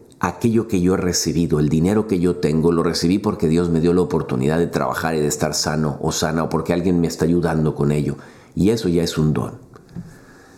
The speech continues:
Así que hoy que empezamos la Cuaresma,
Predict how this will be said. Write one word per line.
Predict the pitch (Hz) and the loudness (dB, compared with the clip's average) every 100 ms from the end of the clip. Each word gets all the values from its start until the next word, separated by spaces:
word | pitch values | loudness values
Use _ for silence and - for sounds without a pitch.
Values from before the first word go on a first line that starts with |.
| - - - | -20 -8 -2
Así | 120 139 131 | 0 0 2
que | 127 | 2
hoy | 123 147 | 2 2
que | 139 | 0
empezamos | 135 113 113 110 101 104 101 90 76 - - - - | 0 0 0 0 0 2 2 2 -2 -6 -10 -12 -4
la | 80 82 | -2 -2
Cuaresma, | - 76 78 73 71 - | -2 0 0 0 -2 -4